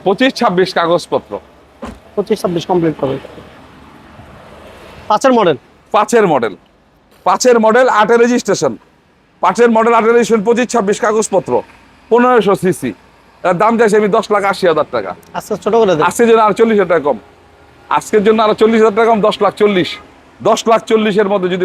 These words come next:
Speaker 1: কোনো কাজ থাকে, কাজগুলো আমি করায় দিব।
Speaker 2: এরপর প্রিমিও?
Speaker 1: এখন তারপর একটা প্রিমিও, আটের মডেল। আটের মডেল, দশের রেজিস্ট্রেশন। আটের মডেল, দশের রেজিস্ট্রেশন, এটাও পঁচিশ, ছাব্বিশ, ছাব-, পঁচিশ আর সাতাইশ,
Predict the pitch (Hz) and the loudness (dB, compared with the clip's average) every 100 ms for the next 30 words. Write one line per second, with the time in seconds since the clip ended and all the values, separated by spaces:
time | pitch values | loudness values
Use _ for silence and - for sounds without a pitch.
0 | 180 180 220 214 - 190 220 269 - - | -2 -4 -2 -4 -2 0 0 -2 -8 -20
1 | - 190 185 165 170 160 185 165 127 101 | -4 -2 0 0 0 0 0 2 0 -2
2 | 95 82 - - 196 226 214 262 220 143 | -10 -14 -16 -4 -2 -2 -2 0 2 0
3 | - - - - 196 226 226 220 196 233 | -6 -20 -10 -2 0 2 2 0 -2 -2
4 | 196 170 185 220 185 127 107 - - - | 0 0 2 0 0 -2 -6 -12 -20 -20
5 | _ - - 170 202 233 226 220 202 208 | _ -20 -6 -2 0 2 2 2 2 0
6 | 220 226 226 208 180 151 120 - _ _ | 2 0 0 -2 -2 -4 -6 -8 _ _
7 | _ _ _ _ - 160 196 226 214 208 | _ _ _ _ -2 0 2 2 2 2
8 | 233 214 208 214 220 233 202 190 220 220 | 2 2 0 0 -2 -2 -4 -2 -4 -4
9 | 175 190 233 - 220 233 226 - 175 175 | -4 0 0 0 -2 -2 -4 -2 -2 -2
10 | 196 156 - 160 147 _ _ _ 220 226 | -6 -6 -2 -4 -4 _ _ _ -2 0
11 | 220 226 - 208 202 151 | 0 -2 -2 -2 0 -2